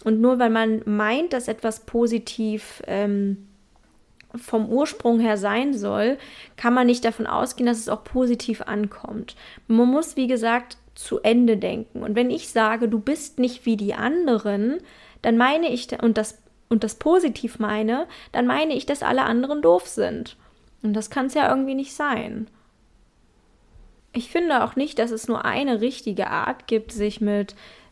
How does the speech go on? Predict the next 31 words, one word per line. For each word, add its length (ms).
sozialen 800
Bewegungen 480
auseinanderzusetzen. 1500
Also 380
das 220
mag 280
vielleicht 520
irgendwie 240
klassischerweise 880
so 140
sein, 340
dass 180
Leute 280
denken, 580
das 140
Einzige, 500
was 200
man 160
ernst 420
nehmen 180
muss, 240
sind, 300
ähm, 220
staubtrockene 880
Texte, 480
die 160
in 120
irgendeinem 340
Buch 180
abgedruckt 640
sind. 340